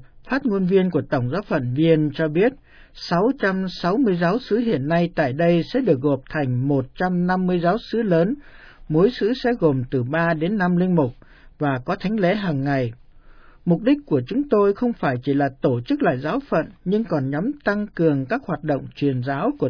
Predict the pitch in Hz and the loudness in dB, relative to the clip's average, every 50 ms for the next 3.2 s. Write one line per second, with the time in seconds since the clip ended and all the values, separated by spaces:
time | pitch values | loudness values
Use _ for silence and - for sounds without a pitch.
0 | 127 - 170 160 160 156 147 - 143 123 120 123 - 160 135 135 143 147 139 135 | 0 2 2 4 4 2 0 -2 -4 -4 -4 -2 -2 -2 -2 -2 -2 -2 -2 -2
1 | 123 120 120 143 165 208 - 202 165 135 117 - - _ _ - - - - - | -2 -4 -4 -6 -6 -4 -2 0 0 0 -2 -4 -14 _ _ -20 -20 -20 -20 -20
2 | - - - - - - - - - - - 170 180 175 175 - 175 185 185 180 | -20 -20 -20 -20 -20 -20 -20 -20 -16 -6 -2 0 2 2 2 2 4 4 6 6
3 | 170 160 143 | 6 6 4